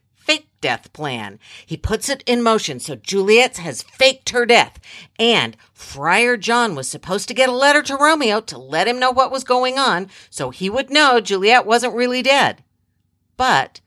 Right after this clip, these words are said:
the plague intervened. As Friar John reported, the searchers of the town, suspecting that we both were in a house where the infectious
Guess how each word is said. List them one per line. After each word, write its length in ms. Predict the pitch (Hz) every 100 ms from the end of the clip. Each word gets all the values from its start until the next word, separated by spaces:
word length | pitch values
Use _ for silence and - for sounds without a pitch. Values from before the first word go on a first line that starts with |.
| _ _
the 300 | 156 196 196
plague 800 | - - 226 262 220 170 180 -
intervened. 800 | 165 190 196 277 262 135 107 - _ _ _ -
As 200 | 170 170
Friar 480 | - 180 175 208 240
John 540 | 180 233 233 226 220 -
reported, 880 | 190 214 - 294 349 185 139 147 - _ _ _ -
the 120 | 185
searchers 520 | 190 294 302 330 330
of 160 | 311 302
the 100 | 330
town, 600 | - 226 185 180 196 240 - _
suspecting 1000 | - - 247 - - 320 - 180 131 120 - _ -
that 220 | 233 226
we 120 | 233
both 400 | 180 214 262 -
were 160 | 233 226
in 220 | 233 240
a 100 | 220
house 720 | - 226 226 285 311 - - - - _ -
where 160 | 233
the 240 | 226 233 208
infectious 880 | 202 - - 254 - - 262 247